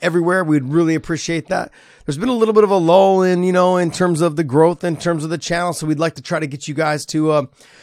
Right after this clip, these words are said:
share our content out there. Put us on Twitter. Put us on, uh, Instagram. We wanna thank you guys for continuing to support us. And John and I wanna say something specifically is everywhere we go, Chicago, Dublin, Paris,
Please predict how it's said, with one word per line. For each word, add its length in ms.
share 220
our 100
content 420
out 120
there. 100
Put 200
us 120
on 140
Twitter. 420
Put 200
us 160
on, 280
uh, 200
Instagram. 500
We 80
wanna 140
thank 220
you 60
guys 240
for 120
continuing 340
to 60
support 320
us. 160
And 160
John 240
and 80
I 120
wanna 200
say 200
something 240
specifically 680
is 160
everywhere 540
we 180
go, 520
Chicago, 960
Dublin, 680
Paris, 720